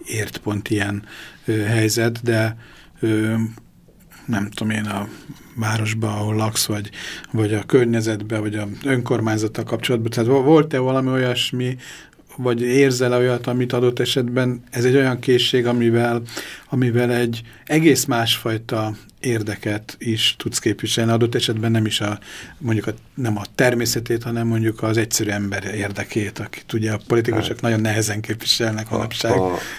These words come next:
Speaker 2: ha ilyen, ilyen, ö, tudást magamra szedtem, akkor az tudatalatti, de minden bizonnyal meg,
Speaker 1: <laughs>
Speaker 2: megjelenhet, igen.
Speaker 1: Szóval te nem kötötted ezt a dolgot ennyire össze?
Speaker 2: Nem, nem,
Speaker 1: Mhm.
Speaker 2: semmiképp sem. Én,
Speaker 1: Mhm.
Speaker 2: ö, főleg, ö, tehát, ö, a,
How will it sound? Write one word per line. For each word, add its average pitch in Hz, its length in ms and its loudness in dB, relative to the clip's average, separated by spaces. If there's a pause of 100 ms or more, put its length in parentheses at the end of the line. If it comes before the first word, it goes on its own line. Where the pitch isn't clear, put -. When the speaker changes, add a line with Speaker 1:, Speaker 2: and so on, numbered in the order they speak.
(500)
Speaker 2:
ha 95 80 0
ilyen, 92 280 2 (160)
ilyen, 85 300 0
ö, 82 200 0
tudást 85 380 -4
magamra 82 340 0
szedtem, 82 380 -6
akkor 80 220 -4
az 80 100 -6
tudatalatti, 82 580 0
de 85 120 2
minden 85 300 2
bizonnyal 87 520 2 (160)
meg, 85 320 2
Speaker 1:
<laughs> - 20 -10
Speaker 2:
megjelenhet, 82 760 -2
igen. 85 320 -4
Speaker 1:
Szóval 120 220 -2
te 135 100 4
nem 135 260 4
kötötted 120 460 0
ezt 113 200 -2
a 120 40 2
dolgot 110 400 0
ennyire 107 400 -2
össze? 98 280 2
Speaker 2:
Nem, 104 100 -2
nem, 92 100 4
Speaker 1:
Mhm. 85 100 2
Speaker 2:
semmiképp 85 400 0
sem. - 220 0
Én, 110 140 4
Speaker 1:
Mhm. 120 80 6
Speaker 2:
ö, 117 500 6 (580)
főleg, 90 480 4
ö, 87 280 2 (880)
tehát, - 180 -6
ö, 90 120 2 (460)
a, - 60 -10